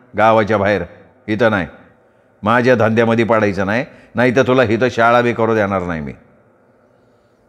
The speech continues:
"आपण सरपंच साहेब, जमिनी विकून यांनी नंतर काय करायचं? कुणाच्या तोंडाकडे बघायचं?" "अरे त्याचं तुला काय पडलं मास्तर?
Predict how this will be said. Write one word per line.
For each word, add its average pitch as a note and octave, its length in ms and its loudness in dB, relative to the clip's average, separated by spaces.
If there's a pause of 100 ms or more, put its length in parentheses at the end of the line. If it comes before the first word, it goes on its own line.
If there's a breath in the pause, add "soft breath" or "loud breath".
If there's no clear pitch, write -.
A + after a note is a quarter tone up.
(120)
"आपण C#3 180 0
सरपंच A#2+ 440 0
साहेब, A2+ 360 2 (460)
जमिनी D#3+ 400 2
विकून B2+ 400 0
यांनी A#2+ 200 0
नंतर C#3 320 -2
काय E3 200 0
करायचं? D#3 360 -2 (760)
कुणाच्या D#3+ 300 0
तोंडाकडे D#3 440 2
बघायचं?" D3 420 0 (480)
"अरे F2 120 -6
त्याचं B2 240 2
तुला C#3 220 2
काय F3 160 2
पडलं E3+ 260 2
मास्तर? A2+ 380 -2